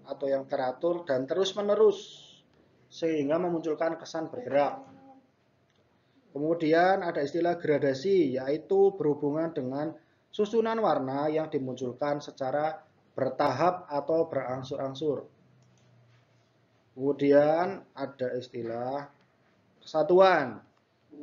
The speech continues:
Istilahnya adalah unity, ya, berkaitan dengan keterkaitan antara unsur-unsur sehingga saling bertaut sebagai satu kesatuan. Adapun yang berikutnya adalah keseimbangan,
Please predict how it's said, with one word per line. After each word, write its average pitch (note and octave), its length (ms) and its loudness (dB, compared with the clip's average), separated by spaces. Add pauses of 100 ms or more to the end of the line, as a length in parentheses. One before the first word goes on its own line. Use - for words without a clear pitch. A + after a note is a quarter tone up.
(560)
Istilahnya D3+ 480 2
adalah C#3+ 320 4
unity, E3+ 640 2 (640)
ya, C#3 400 2 (400)
berkaitan F3 480 2
dengan D#3 320 0
keterkaitan D3+ 1040 0
antara C#3+ 320 0
unsur-unsur E3 720 0
sehingga D3 640 2 (320)
saling C#3+ 320 -2
bertaut C3 480 0
sebagai B2+ 320 -6
satu A#2 240 -6
kesatuan. A2+ 640 -6 (2250)
Adapun G#3 880 6
yang F#3 160 -6
berikutnya F3 560 -4
adalah D#3 320 0
keseimbangan, D#3 800 -2